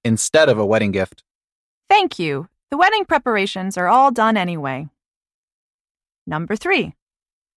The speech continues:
Speaker 2: I heard Pastor Kim will officiate at Brian's wedding.
Speaker 1: Then who's going to host the wedding?
Speaker 2: Number four.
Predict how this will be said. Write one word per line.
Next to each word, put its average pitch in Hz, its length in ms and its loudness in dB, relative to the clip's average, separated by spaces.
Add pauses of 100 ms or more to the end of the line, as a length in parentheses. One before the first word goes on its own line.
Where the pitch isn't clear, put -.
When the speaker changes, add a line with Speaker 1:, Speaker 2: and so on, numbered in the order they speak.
(380)
Speaker 2:
I 247 100 2
heard 403 240 2
Pastor 254 380 -2
Kim 320 300 -2
will 190 120 0
officiate 180 680 -4 (100)
at 214 140 -4
Brian's 196 360 0
wedding. 190 440 -2 (680)
Speaker 1:
Then 117 140 2
who's 165 240 2
going 170 240 4
to 147 80 4
host 196 340 0
the 117 80 0
wedding? 95 360 -2 (1300)
Speaker 2:
Number 196 340 -2
four. 220 520 2